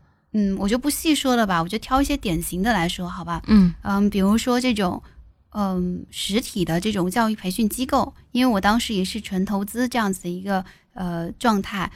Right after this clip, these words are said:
Speaker 1: 是做的新概念英语。然后我们当时在那一栋楼，就是非常大的一栋写字楼，就在成都的牛王庙那个地方，天子界，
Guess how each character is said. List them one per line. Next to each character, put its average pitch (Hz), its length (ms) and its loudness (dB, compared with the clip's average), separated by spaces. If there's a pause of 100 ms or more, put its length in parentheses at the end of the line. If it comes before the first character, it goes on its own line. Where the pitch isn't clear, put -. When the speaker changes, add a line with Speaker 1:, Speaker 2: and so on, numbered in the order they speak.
(260)
Speaker 1:
是 220 240 -4
做 214 260 2
的 190 160 0
新 254 240 2
概 254 160 2
念 220 160 2
英 247 220 4
语。 170 280 -2 (280)
然 202 180 2
后 220 520 2 (300)
我 208 120 0
们 202 140 -2
当 247 200 8
时 196 240 2
在 226 200 2
那 240 120 2
一 220 120 2
栋 214 200 0
楼， 175 220 2
就 220 100 -4
是 220 320 0
非 277 160 6
常 196 300 0 (320)
大 247 220 6
的 190 120 0
一 185 120 -2
栋 208 180 2
写 - 220 -2
字 - 120 -8
楼， 185 220 -6
就 220 100 -14
在 233 140 2
成 190 240 -4
都 233 140 -2
的 208 80 0
牛 196 160 0
王 214 180 2
庙 254 200 2
那 196 100 0
个 190 80 -2
地 190 120 -6
方， 190 220 -8
天 262 180 -2
子 226 140 -2
界， 254 260 0